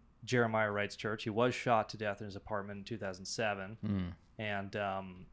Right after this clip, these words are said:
Speaker 1: you know, the circumstances of that
Speaker 2: Yeah,
Speaker 1: sh-
Speaker 2: we had a guy at our church, the Catholic church. He was, like, the musical director.
Speaker 1: Yeah.
Speaker 2: And he was probably, he was,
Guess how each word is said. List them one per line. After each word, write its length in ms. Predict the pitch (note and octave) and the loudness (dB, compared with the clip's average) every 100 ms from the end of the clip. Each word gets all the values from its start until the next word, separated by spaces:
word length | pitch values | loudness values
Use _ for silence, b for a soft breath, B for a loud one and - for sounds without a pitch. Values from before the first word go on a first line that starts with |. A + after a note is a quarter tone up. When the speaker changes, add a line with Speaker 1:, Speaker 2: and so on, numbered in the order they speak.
| - D3+ | -8 -2
Speaker 1:
you 140 | D#3 | 0
know, 180 | A2 G2+ | 2 0
the 60 | A#2 | 0
circumstances 580 | - C#3+ C3 - A#2+ A2 | 2 2 2 0 -2 2
of 60 | |
that 60 | G#2 | 8
Speaker 2:
Yeah, 100 | C#3 | 12
Speaker 1:
sh- 40 | C3 | 12
Speaker 2:
we 120 | G#3+ | 12
had 120 | A#3+ | 12
a 40 | |
guy 220 | C#3+ C3+ B2 | 12 12 12
at 80 | |
our 160 | A2+ B2 | 12 10
church, 300 | - G2+ F2 | 10 6 6
the 60 | G2 | 4
Catholic 360 | - G2+ G#2 F#2+ | 6 6 6 2
church. 240 | G2 F2+ | 4 4
He 60 | A2 | 4
was, 60 | G2 | 4
like, 100 | F#2+ | 2
the 60 | |
musical 480 | F#2 F#2+ G2 F2 F2+ | 2 4 2 0 -2
director. 600 | E2 F2 D#2+ - E2+ D#2 C3+ | 0 0 0 -2 -2 0 0
Speaker 1:
Yeah. 240 | B2+ A2 | 0 0
Speaker 2:
And 120 | F#2 | -2
he 160 | F2 F#2+ | -2 0
was 220 | F#2 - - | 0 -2 -8
probably, 500 | - F#2+ F2+ E2+ F2 | 2 4 4 2 0
he 240 | F2 G#2 G2+ - - G#2+ | 2 2 2 -6 -12 2
was, 260 | G#2 F#2 | 4 4